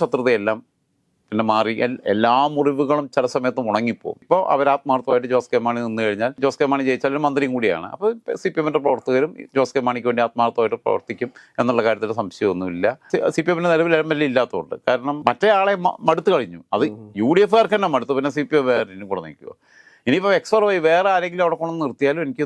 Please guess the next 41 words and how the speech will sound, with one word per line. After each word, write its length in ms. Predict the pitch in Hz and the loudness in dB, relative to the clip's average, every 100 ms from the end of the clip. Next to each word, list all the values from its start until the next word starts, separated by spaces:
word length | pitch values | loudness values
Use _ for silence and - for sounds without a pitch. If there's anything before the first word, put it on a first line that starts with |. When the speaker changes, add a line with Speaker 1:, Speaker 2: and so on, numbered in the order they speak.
| 135 | -2
Speaker 1:
തോന്നുന്നു 320 | 127 123 143 | -2 0 0
നിലവിലെ 260 | 123 127 143 | 0 0 0
സാഹചര്യത്തിലും 480 | 139 117 107 139 151 - | 0 -2 -4 -6 -8 -2
പല 200 | 127 135 143 | 0 2 -2
സീറ്റ് 200 | 113 107 127 | -4 -6 0
ജോസ് 200 | 117 - | -2 0
കെ 60 | 123 117 | 0 0
മാണി 140 | 113 104 | -2 -4
നിന്ന് 160 | 95 95 | -2 -2
കഴിഞ്ഞാൽ 280 | 82 90 127 _ - _ _ - | -2 -4 -6 _ -20 _ _ -2
എൽ 60 | 120 | 0
ഡി 40 | 120 | 0
എഫിൻ്റെ 220 | 131 131 | 0 0
സ്ഥാനാർത്ഥിയായിട്ട് 520 | 127 120 113 123 117 131 | 2 0 0 0 0 0
തന്നെ 140 | 135 | 0
നിൽക്കുകയും 260 | 139 - 151 | -2 0 0
കൂടെ 100 | 127 92 | 2 0
വേണം. 160 | 80 107 | -2 -4
അങ്ങനെ 120 | 117 117 | -2 -2
നിന്ന് 180 | 117 107 | -2 -2
കഴിഞ്ഞാൽ 260 | 95 120 120 | -2 -2 -2
എൽ 40 | 104 | -2
ഡി 60 | 117 | -4
എഫിന് 160 | 104 | -2
ആ 20 | 113 - | -2 -4
സീറ്റ് 260 | 98 - 117 | -10 -10 -2
കൂടെ 120 | 104 113 - | 0 0 -2
ഉറപ്പിക്കാൻ 360 | 101 - 120 123 | -2 -2 -2 -4
പറ്റുന്ന 240 | 104 - 110 | -4 -4 -4
ഒരു 80 | - | -2
സ്ഥിതി 240 | 95 104 - 107 | -4 -4 -4 -4
ഉണ്ട് 180 | 101 - - | 0 -2 0
എന്നാണ് 260 | 101 104 98 92 | -2 0 -2 -2
ഞാൻ 80 | 92 | -4
മനസ്സിലാക്കുന്നത്. 640 | 85 87 82 - - - - _ - - - _ | -4 -2 -2 -4 -8 -8 -10 _ -20 -20 -20 _
പിന്നീടെന്നുള്ളത് 560 | 190 233 208 175 156 156 147 | 0 2 0 2 2 2 2
അടുത്ത് 220 | 127 156 143 | 0 0 0
നമുക്ക് 200 | 131 127 | 0 2
പറയാൻ 180 | 117 117 | 2 0
പറ്റുന്നത് 400 | 104 101 101 101 107 - 123 | -2 -2 0 0 0 -6 -6
മൂവാറ്റുപുഴ 400 | 120 135 135 139 | 0 0 2 0